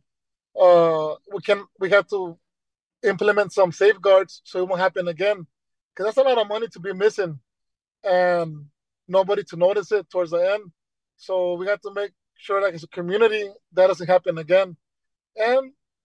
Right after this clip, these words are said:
everybody that's involved, was prosecute 'em, um, keep 'em accountable for whatever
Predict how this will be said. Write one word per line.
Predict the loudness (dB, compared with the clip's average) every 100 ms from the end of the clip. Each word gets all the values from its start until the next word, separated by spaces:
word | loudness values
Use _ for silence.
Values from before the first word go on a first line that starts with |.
| _ _ _ _ _ _
everybody | -6 -2 -2 -2
that's | -2 -6
involved, | -10 -4 -2 -2 -4 -6 _ _ _ _ _ _
was | -14 -10
prosecute | -4 -4 -2 0 0
'em, | -2 -12 _ _ _ 0
um, | 2 2 -2 -8 -16 _ _ _ _ _
keep | -2
'em | 0
accountable | 2 2 2 2 0
for | 0 0 2 2 0
whatever | 2 4 4 2 -2 -2 -2 -4 -6 -10